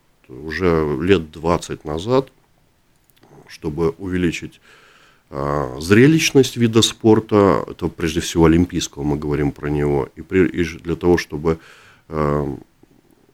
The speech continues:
оценка судейства была максимально объективная, в тэквондо начали использовать электронные шлемы, электронные жилеты.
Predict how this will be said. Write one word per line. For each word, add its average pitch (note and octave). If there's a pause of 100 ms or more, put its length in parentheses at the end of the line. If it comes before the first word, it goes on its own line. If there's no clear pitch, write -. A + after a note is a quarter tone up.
(240)
оценка F#2+
судейства F#2
была E2
максимально E2
объективная, A#2+
в -
тэквондо F2+
начали F#2+
использовать E2+
электронные D#2+
шлемы, F#2+
электронные D2+
жилеты. C#2+